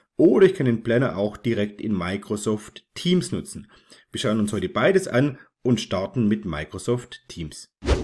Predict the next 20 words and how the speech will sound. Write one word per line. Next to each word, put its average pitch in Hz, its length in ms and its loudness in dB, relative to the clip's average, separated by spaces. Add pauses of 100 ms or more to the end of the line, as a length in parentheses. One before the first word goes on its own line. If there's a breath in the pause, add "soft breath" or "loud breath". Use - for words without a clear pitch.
(420)
Der 117 120 -8
zentrale 110 580 -4
Ort 139 180 -4
für - 160 -2
die 113 80 -2
Zusammenarbeit 117 1300 -4
im 101 300 -8
Team 160 580 -4
ist - 460 -6
Microsoft 95 800 -6
Teams. 185 480 -4 (320 loud breath)
Daher 107 300 0
wird 110 160 -4
der 95 120 0
Planner 113 520 -2
auch 95 180 -6
meistens 110 720 -4
direkt 104 460 -6
in 120 300 -4
Teams 107 640 -6